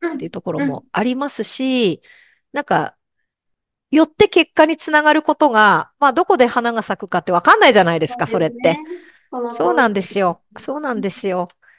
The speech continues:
Speaker 1: なんでやっぱりあまり一位、二位、三位みたいなのって好きじゃないんですけど、
Speaker 2: うん。はい。
Speaker 1: でも、まあ、今回は、まあ、学校がそういうふうにやってみようっていうふうに決めたので、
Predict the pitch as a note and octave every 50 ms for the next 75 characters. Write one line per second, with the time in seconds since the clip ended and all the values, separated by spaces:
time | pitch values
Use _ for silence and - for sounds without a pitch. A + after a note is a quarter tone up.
0 | _ - D4 D#4+ E4 C4 B3 A#3 A3+ - C#4+ C#4 B3+ A3+ - - A#3 A#3 A#3+ B3+
1 | B3 B3 - B3 - - - C4+ B3+ A3 A3 A3 G#3+ G#3 - A3 A3 G#3 G3+ G3
2 | F3+ E3+ - F3+ E3 E3+ E3+ E3+ E3+ D#3+ - - F#3 - D#4 D4+ D4 - C4 G#3+
3 | G#3 F3+ G3 G#3 G#3+ A#3 A3+ G3 D#3+ E3+ - - - - D3+ - F3 E3+ E3+ D#3+
4 | D3+ - - - A3 A3+ A3 G#3+ G#3+ A#3+ C4 - - - - _ _ - D4 D4
5 | D4 C#4+ C4 A#3 F3+ C#3+ - _ _ _ _ _ _ _ _ _ _ _ _ -
6 | G#3 G3+ F3+ D#3+ - - - A3 G#3 - - D#3+ D3+ D#3+ F#3+ G3 F#3+ D#3 C#3 C3+
7 | E3+ F3+ D#3 - _ - - A3 G#3+ G#3+ A3+ G#3+ - - - G3 F#3 F3+ F3 -
8 | F#3 D#3+ D3+ - - F3 E3 - - A3 A3+ A#3+ A#3+ A3 F#3+ - - D#3+ D#3 F3
9 | A2 - - - - F3+ F3 G3 - - A3+ G#3+ F3+ D3+ - E3 F3 F#3 E3+ D#3
10 | -